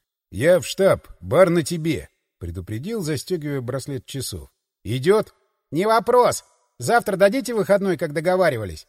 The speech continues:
«Да, всё по плану». Я поднялся в спальню, надел куртку, закинул на плечо сумку с револьвером, рассовал по карманам мелочёвку.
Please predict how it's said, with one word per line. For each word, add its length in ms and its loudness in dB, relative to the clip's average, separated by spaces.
«Да, 400 6
всё 220 -4
по 140 0
плану». 460 -6
Я 200 4
поднялся 560 -2
в 60 -6
спальню, 460 -2
надел 400 -4
куртку, 640 -10
закинул 480 -6
на 140 -4
плечо 340 -8
сумку 380 -8
с 80 -8
револьвером, 640 -4
рассовал 540 -4
по 120 -8
карманам 440 -4
мелочёвку. 800 -10